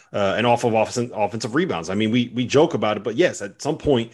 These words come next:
when you have that many good offensive rebounders and you just kinda lean into, to getting to the offensive glass,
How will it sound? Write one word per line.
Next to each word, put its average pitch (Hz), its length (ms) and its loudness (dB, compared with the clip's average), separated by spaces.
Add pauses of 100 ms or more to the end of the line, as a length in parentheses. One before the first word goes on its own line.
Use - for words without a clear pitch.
(220)
when 117 120 -4
you 143 100 2
have 117 260 0
that 127 240 0
many 139 180 2
good 127 220 2
offensive 123 380 -4
rebounders 135 680 -4
and 107 180 -2
you 107 60 -4
just 117 220 -2
kinda 127 180 0
lean 117 300 2
into, 123 480 -2
to 117 200 -6
getting 107 260 0
to 127 100 -4
the 123 80 2
offensive 120 400 0
glass, 123 340 -2